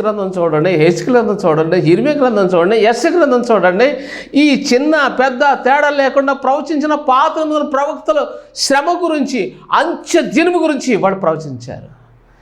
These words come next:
ఇది చిట్ట చివరి దినం. చిట్ట చివరి భయంకరమైన దినంలో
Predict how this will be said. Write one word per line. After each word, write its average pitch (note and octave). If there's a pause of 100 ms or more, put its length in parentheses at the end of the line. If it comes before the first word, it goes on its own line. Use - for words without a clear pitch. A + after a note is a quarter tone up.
(380)
ఇది C3+ (180)
చిట్ట - (220)
చివరి D3 (1000)
దినం. B2+ (920)
చిట్ట G3 (220)
చివరి G3 (140)
భయంకరమైన F#3+
దినంలో E3